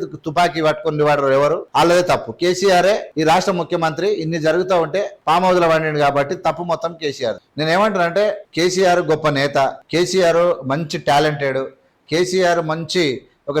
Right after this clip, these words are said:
సంస్కర్త, కానీ ఆయనకు అవకాశం వచ్చి ప్రజల అధికారంలో కూర్చుని పెడితే రాష్ట్రం నాశనం అయితే కూడా పట్టించుకోలే కాబట్టి ప్రజలు ఎదురు తిరుగుతారు తప్ప అంతకన్నా ఎక్కువ ఏం లేదు. కాబట్టి నూటికి నూరు శాతం కవిత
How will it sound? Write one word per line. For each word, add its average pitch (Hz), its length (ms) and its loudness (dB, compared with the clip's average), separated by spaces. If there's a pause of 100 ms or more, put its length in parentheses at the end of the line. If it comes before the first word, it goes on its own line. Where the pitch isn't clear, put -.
సంస్కర్త, 151 540 0 (180)
కానీ 131 300 0 (340)
ఆయనకు 180 320 2
అవకాశం 196 420 2
వచ్చి 185 200 -4
ప్రజల 165 280 2
అధికారంలో 151 460 -2
కూర్చుని 139 280 -4
పెడితే 135 200 -2 (500)
రాష్ట్రం 185 380 2
నాశనం 160 320 0
అయితే 147 160 -2
కూడా 170 200 0
పట్టించుకోలే 139 520 -2
కాబట్టి 127 360 -2 (420)
ప్రజలు 170 260 2
ఎదురు 156 220 0
తిరుగుతారు 147 320 0
తప్ప 131 240 0
అంతకన్నా 139 360 -6
ఎక్కువ 135 220 -6
ఏం 131 160 -8
లేదు. 101 160 -6 (140)
కాబట్టి 165 320 2 (540)
నూటికి 190 360 2
నూరు 170 180 0
శాతం 170 300 0 (240)
కవిత 185 220 0